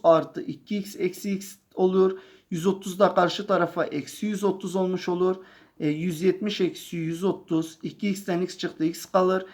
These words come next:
Yüz yetmişten yüz otuz çıktı, kırk. O da eşittir x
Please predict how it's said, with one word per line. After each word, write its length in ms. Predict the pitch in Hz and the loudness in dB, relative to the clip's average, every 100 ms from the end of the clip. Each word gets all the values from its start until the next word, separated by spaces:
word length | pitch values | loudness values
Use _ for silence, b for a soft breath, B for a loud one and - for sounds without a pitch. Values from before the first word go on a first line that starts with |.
| B B B | B B B
Yüz 220 | 175 165 | -2 4
yetmişten 540 | 190 185 190 - 180 170 | 4 4 0 0 2 4
yüz 160 | 151 | 2
otuz 300 | 160 156 160 | 0 -4 -12
çıktı, 400 | - - - - | -10 -10 -8 -10
kırk. 460 | - 190 190 - - | 0 0 0 -6 -4
O 140 | 170 | 0
da 60 | 160 | 2
eşittir 540 | 147 - - 202 208 - | 2 -2 -6 -6 -6 -6
x 320 | 175 - | -8 -8